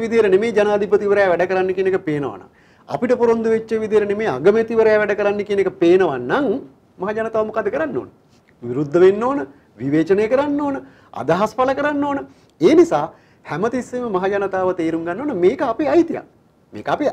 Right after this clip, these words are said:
අයිතිවාසිකමක්. ඒක අපේ නීති වලින් ආරක්ෂා කරලා තියෙනවා. ජාත්‍යන්තර නීති වලිනුත් ආරක්ෂා කරලා තියෙනවා සම්මුති වලින්.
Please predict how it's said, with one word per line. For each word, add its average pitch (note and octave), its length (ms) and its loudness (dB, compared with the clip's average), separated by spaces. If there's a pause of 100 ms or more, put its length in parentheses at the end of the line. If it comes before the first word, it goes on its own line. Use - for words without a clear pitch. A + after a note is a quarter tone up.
අයිතිවාසිකමක්. F#3+ 800 0
ඒක A#2 220 -6
අපේ G3+ 440 4
නීති E3+ 300 -2
වලින් C4+ 240 0 (100)
ආරක්ෂා A#3 460 -6
කරලා B2 240 -8
තියෙනවා. - 220 -20 (340)
ජාත්‍යන්තර D#4+ 480 2
නීති B3+ 240 -4
වලිනුත් A#3 300 -4
ආරක්ෂා F3 420 2
කරලා E3+ 160 -2
තියෙනවා C#4 280 -6
සම්මුති A#3+ 380 -2
වලින්. - 160 -16